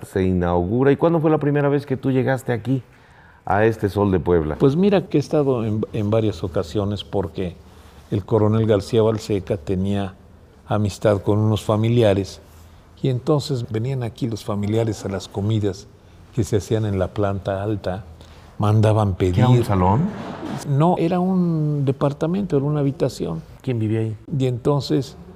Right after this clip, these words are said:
Speaker 2: me parece que vivía la periodista Mimi García Barna.
Speaker 1: Uy, la Viviana
Speaker 2: Ahí arriba.
Speaker 1: Corcuera de Puebla era
Speaker 2: Sí,
Speaker 1: la,
Speaker 2: era,
Speaker 1: la que dictaba
Speaker 2: era, era.
Speaker 1: quién era y quién no era en la sociedad
Speaker 2: Sí,
Speaker 1: poblana.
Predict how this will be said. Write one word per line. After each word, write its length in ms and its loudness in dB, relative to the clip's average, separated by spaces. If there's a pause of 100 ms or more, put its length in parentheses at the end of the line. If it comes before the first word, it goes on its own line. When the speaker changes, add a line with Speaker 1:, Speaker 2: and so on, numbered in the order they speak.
(280)
Speaker 2:
me 200 2
parece 580 -4 (140)
que 120 -2
vivía 320 -2
la 120 0
periodista 600 -2
Mimi 340 0
García 400 0
Barna. 380 -4
Speaker 1:
Uy, 380 6
la 200 4
Viviana 340 4
Speaker 2:
Ahí 60 4
arriba. 140 4
Speaker 1:
Corcuera 280 4
de 100 2
Puebla 460 2
era 160 4
Speaker 2:
Sí, 60 6
Speaker 1:
la, 220 2 (100)
Speaker 2:
era, 220 2
Speaker 1:
la 120 2
que 100 2
dictaba 600 4
Speaker 2:
era, 80 0
era. 100 -2
Speaker 1:
quién 240 6
era 200 4
y 40 2 (160)
quién 180 4
no 140 4
era 300 4
en 100 0
la 80 0
sociedad 360 2
Speaker 2:
Sí, 60 -6
Speaker 1:
poblana. 520 0